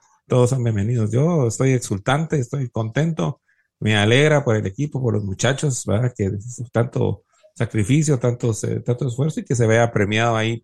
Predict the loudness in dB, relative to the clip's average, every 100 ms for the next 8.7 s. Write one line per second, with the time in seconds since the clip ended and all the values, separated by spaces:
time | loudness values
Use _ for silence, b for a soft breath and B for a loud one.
0 | -12 -10 -8 -6 -8 -8 -8 -10 b b
1 | b b b _ -8 -8 -6 -2 -2 0
2 | -2 0 -2 -2 0 2 2 0 -6 -6
3 | -4 -2 -2 -2 -4 -4 -4 -2 -2 0
4 | -2 -2 -6 -6 -8 -8 -2 -2 -2 -4
5 | -8 -10 -8 -6 -6 -8 -6 -6 -2 -2
6 | 0 0 0 -2 0 0 2 0 -4 -4
7 | -2 -2 -2 -4 -2 0 0 2 4 4
8 | 2 2 0 -2 -2 -2 -2